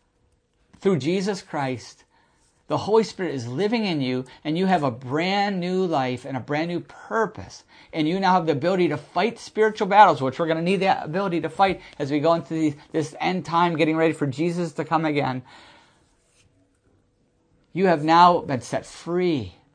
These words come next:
And I wanna encourage you to tell somebody. You have a Christian friend or a family member, or, or email me. I'll, I'll help you find a good church wherever you are. I'll help you find a really good church. Uh, New Hope, uh,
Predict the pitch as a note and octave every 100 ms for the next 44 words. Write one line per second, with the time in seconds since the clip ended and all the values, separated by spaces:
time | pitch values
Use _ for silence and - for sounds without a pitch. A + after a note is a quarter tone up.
0 | _ C#3+ D#3 F3+ D3+ - G3 G#3+ E3+ D#3
1 | - - - F#3 G3 - E3+ C#3+ G#2 E2+
2 | _ _ _ _ _ - B2+ C3 - F#3
3 | - E3+ D3+ G3 G3 F3+ B2 G2 - F#3
4 | F#3+ F#3 F#3 F3+ D#3+ A2 - - - -
5 | B2+ A2+ - - - - G#3+ B3 A#3 A3+
6 | G#3+ G3+ F3 D3+ F3 D#3+ D3+ F3 D#3+ F#3
7 | E3 C3+ F3 D#3+ B2+ F3 C#3 F#3 F3 -
8 | E3 E3+ E3 D#3+ D#3+ D#3 D#3 C#3 C#3 C3+
9 | C#3 A2 B2+ D#3 F3 D#3 C#3 E3+ D#3+ D#3
10 | - - _ - D3 B2+ C3+ - - D3+
11 | F3+ G3+ F3 F3 F3 - - - - -